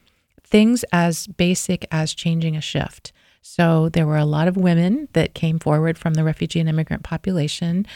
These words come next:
uh, to work at Lock-, or at Lockbourne at Amerisource Bergen. And they were struggling with the eight o'clock start time because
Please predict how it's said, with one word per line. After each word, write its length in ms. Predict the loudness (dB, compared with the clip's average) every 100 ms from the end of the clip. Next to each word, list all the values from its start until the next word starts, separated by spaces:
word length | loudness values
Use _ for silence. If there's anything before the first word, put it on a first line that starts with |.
| -20 -20 _ -2
uh, 220 | 0 0
to 160 | -2 0
work 320 | 2 0 -2 -4
at 260 | -4 -4 -6
Lock-, 320 | -6 -6 _ -2
or 80 | 0
at 140 | 0 0
Lockbourne 380 | -2 0 0 0
at 80 |
Amerisource 420 | 0 0 -2 -4 -2
Bergen. 380 | -4 -2 -4 -6 -16 -20 -16 0
And 480 | 4 4 4 0 -4 -14 -20 _ _
they 320 | 2 4 4
were 120 | 2 0
struggling 400 | 2 2 4 2
with 120 | 0
the 100 | 0
eight 100 | 0
o'clock 260 | 0 -4
start 240 | -2 -4 -4
time 260 | -2 -2
because 560 | -4 -6 -6 -6 -8 -14